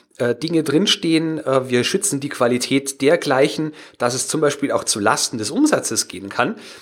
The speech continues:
ja, dann hält man sich doch lieber ein bisschen zurück, damit konkrete Sachen in seiner Qualitätspolitik stehen zu haben. Äh, das ist aber eigentlich nicht Sinn und Zweck der Sache. Also eine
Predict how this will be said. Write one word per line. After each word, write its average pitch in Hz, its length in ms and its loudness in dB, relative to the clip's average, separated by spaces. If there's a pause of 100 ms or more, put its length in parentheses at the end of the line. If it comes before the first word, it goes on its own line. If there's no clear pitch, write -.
(160)
ja, 127 320 2
dann 120 220 0
hält 156 280 2
man 180 160 0
sich - 240 -8
doch 151 200 0
lieber 196 340 2
ein 151 160 -2
bisschen 202 380 -2
zurück, 208 500 0
damit 165 340 0
konkrete 151 800 2 (360)
Sachen 156 440 0
in 135 140 -4
seiner 120 260 2
Qualitätspolitik 113 880 -2
stehen 107 360 -4
zu - 240 -6
haben. - 320 -10 (460)
Äh, 98 120 2
das 101 160 0
ist 170 120 0
aber 131 120 4
eigentlich 139 220 2
nicht 117 160 -2
Sinn 123 160 2
und 120 80 0
Zweck - 240 0
der 101 100 -2
Sache. 98 260 -8
Also 101 180 -2
eine 104 280 0